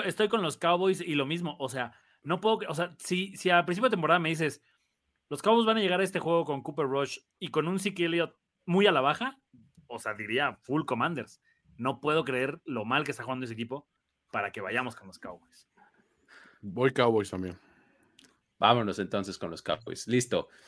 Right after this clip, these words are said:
Speaker 3: Siguiente partido. A ver, este tiene, tiene su nivel de morbo, pero cuando analizas bien el fútbol, no está tan bueno, según yo.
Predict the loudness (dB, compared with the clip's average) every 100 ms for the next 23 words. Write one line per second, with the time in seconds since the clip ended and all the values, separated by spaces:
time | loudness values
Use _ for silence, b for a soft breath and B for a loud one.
0 | b b 0 6 6 8 6 8 8 8
1 | 6 0 -4 4 6 6 -2 _ _ _
2 | _ _ -2 2 0 0 _ _ _ _
3 | _ _ -6 0 2 2 0 2 2 -2
4 | -8 -8 -8 _ _ _ _ _ -10 -10
5 | -10 -6 -4 2 4 6 6 6 4 2
6 | 2 2 -2 _ _ _ _ -2 -2 -2
7 | -4 -4 0 2 2 0 -2 -4 -2 2
8 | 4 4 0 -4 -6 -4 2 2 2 0
9 | 0 4 4